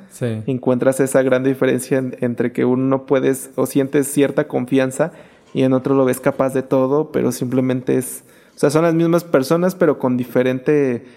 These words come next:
Speaker 2: formación, por así llamarlo, ¿no? Como
Speaker 1: Sí.
Speaker 2: en el caso de, con lo que tú decías, el soldado está formado para,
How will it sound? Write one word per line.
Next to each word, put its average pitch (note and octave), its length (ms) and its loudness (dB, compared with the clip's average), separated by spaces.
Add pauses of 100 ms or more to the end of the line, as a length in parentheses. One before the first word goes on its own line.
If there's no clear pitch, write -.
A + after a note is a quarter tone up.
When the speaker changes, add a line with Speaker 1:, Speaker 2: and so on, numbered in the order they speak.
(220)
Speaker 2:
formación, C3 800 2
por A#2 160 -4
así B2 180 -4
llamarlo, A#2+ 440 0
¿no? C#3 200 -2
Como A#2+ 180 -6
Speaker 1:
Sí. A#2 60 -2
Speaker 2:
en A2+ 80 -2
el A2+ 120 -6
caso A2+ 320 -4
de, - 160 -6
con - 240 -6
lo - 80 -4
que C3 80 -6
tú C3 100 -2
decías, B2 400 -2
el A#2+ 100 -10
soldado B2 560 0 (440)
está - 200 -2
formado C3+ 580 2
para, - 360 -4